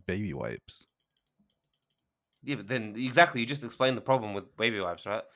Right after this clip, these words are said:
Speaker 2: You can't
Speaker 1: Yeah, but,
Speaker 2: really
Speaker 1: like, I don't care about the
Speaker 2: flush baby
Speaker 1: environment,
Speaker 2: wipes.
Speaker 1: so.
Speaker 2: But you can't flush ba-, all right, fuck the environment. Fu-, what about
Speaker 1: <laughs>
Speaker 2: fucking changing your pipes every fucking week?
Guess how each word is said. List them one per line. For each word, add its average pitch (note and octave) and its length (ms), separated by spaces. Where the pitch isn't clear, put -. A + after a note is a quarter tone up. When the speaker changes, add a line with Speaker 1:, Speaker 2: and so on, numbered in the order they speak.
Speaker 2:
You G#2 60
can't C3+ 200
Speaker 1:
Yeah, C3+ 40
but, B2+ 120
Speaker 2:
really - 20
Speaker 1:
like, F2 140
I F#2+ 100
don't A2 140
care G#2 180
about E2+ 200
the C#3+ 60
Speaker 2:
flush D3 60
baby A#2+ 260
Speaker 1:
environment, F2 300
Speaker 2:
wipes. - 0
Speaker 1:
so. D#2+ 340
Speaker 2:
But D3+ 80
you E3+ 60
can't E3 220
flush E3 240
ba-, C#3 320
all D3+ 140
right, A#2+ 80
fuck F#3 200
the D#3 60
environment. B2 460
Fu-, - 120
what D3 160
about D#3 240
Speaker 1:
<laughs> A3+ 60
Speaker 2:
fucking D3+ 200
changing E3 340
your D3 120
pipes D#3 320
every C#3+ 220
fucking C#3 380
week? C#3+ 260